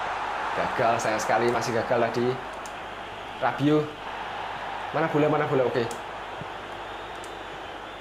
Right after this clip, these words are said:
Sini dulu pada Tolisso. Passing dulu ke sini. Digne. Thuram.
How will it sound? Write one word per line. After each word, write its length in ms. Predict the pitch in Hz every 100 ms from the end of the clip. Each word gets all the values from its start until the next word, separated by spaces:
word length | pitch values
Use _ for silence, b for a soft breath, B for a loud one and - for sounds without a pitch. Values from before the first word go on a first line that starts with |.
| -
Sini 240 | 120 113
dulu 160 | 113 117
pada 80 | 120
Tolisso. 480 | 120 117 117 135 139 - - - - - - - - - - - - - -
Passing 240 | 101 - 117
dulu 80 | 120
ke 80 | 117
sini. 240 | 131 127 143 - - - - - -
Digne. 320 | 127 120 151 160 - - - - - - - - - - - - - - - - - - - -
Thuram. 400 | 139 156 165 175